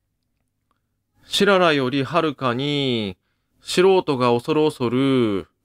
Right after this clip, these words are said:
おっかなびっくりやってる風に、やんなきゃいけないっていうのを、やろうと思ってできるかね。<laughs>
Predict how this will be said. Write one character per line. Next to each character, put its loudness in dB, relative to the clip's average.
お 0
っ -6
か 0
な 2
び 0
っ -18
く -8
り 0
や 2
っ -8
て -2
る 0
風 0
に、 0
や 2
ん -2
な -4
き -6
ゃ 0
い -4
け -4
な -2
い -2
っ -10
て -10
い 0
う -4
の -4
を、 -2
や 0
ろ 4
う 0
と 0
思 0
っ -4
て 0
で -6
き -6
る 0
か -6
ね。 -4
<laughs> -2